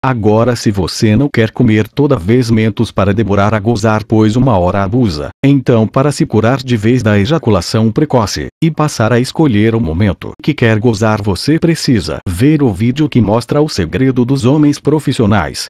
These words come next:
que demoram uma hora sem gozar. Basta clicar nesse link azul aí na descrição, isso mesmo, metendo até ela ficar cansada de gozar, aí sim você goza. Para você ter uma ideia, a cem por cento dos homens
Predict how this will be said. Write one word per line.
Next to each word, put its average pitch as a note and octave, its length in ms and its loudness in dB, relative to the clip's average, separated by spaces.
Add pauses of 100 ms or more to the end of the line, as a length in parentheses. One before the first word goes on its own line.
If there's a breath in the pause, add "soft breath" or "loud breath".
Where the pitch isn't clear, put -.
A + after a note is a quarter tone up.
que B2 100 2
demoram A2+ 420 2
uma A#2+ 280 2
hora F2+ 240 0
sem A2 240 0
gozar. G#2+ 440 0
Basta G2 440 -2 (100)
clicar A#2 420 -2
nesse C3 320 0
link A2 280 0
azul B2+ 320 0
aí A2 240 2
na G#2 100 2
descrição, G#2+ 680 -2 (140)
isso D#3 300 0
mesmo, B2+ 340 2
metendo A#2 460 2
até B2+ 300 0
ela G2+ 200 0
ficar A#2 460 0
cansada A#2 580 0
de G#2 120 0
gozar, F#2 500 -2 (180)
aí B2 280 0
sim C#3+ 180 0
você A#2 400 -2
goza. G#2 460 0 (120)
Para B2 240 2
você A2 400 -2
ter A#2+ 220 0
uma A#2+ 180 2
ideia, A2+ 520 0
a G2+ 40 0
cem C3 240 0
por B2 220 0
cento C3 400 0
dos A#2 180 0
homens A2+ 440 -2